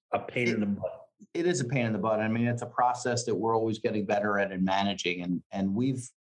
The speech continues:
Speaker 2: so f-, most franchisors, their fiscal year ends at the same time as the calendar year, December thirty-first. Under federal law, they have a hundred and twenty days to update their F D D. So by the end of April,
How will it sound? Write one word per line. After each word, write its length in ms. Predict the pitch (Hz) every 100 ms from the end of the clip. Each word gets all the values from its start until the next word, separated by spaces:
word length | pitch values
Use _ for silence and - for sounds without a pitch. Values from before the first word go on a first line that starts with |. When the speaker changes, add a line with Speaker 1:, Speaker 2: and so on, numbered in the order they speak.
| _ - -
Speaker 2:
so 460 | - 139 120 110 - _ -
f-, 280 | - - -
most 380 | 143 165 185 160
franchisors, 840 | 139 127 127 117 113 110 107 -
their 120 | 101
fiscal 380 | - 143 135 123
year 240 | 113 107
ends 600 | 104 104 104 101 - - _ _ -
at 160 | 95
the 60 | -
same 260 | - 113 107
time 240 | 107 104
as 100 | 98
the 60 | 92
calendar 420 | 104 101 98 95
year, 240 | 92 95
December 400 | 92 - 104 104
thirty-first. 720 | - 98 92 90 90 87 - _ _ _ -
Under 200 | 120 117
federal 360 | 131 135 131
law, 300 | 113 104 101
they 60 | 98
have 100 | 87
a 60 | 92
hundred 300 | 113 110 -
and 180 | 98
twenty 320 | - 120 120 110
days 260 | 104 101
to 60 | -
update 360 | - - 92 90
their 160 | 90
F 100 | 87
D 100 | -
D. 200 | - -
So 320 | - 80 78 - - _ -
by 140 | 147
the 60 | 165
end 180 | 156 151
of 60 |
April, 520 | 127 113 113 107 -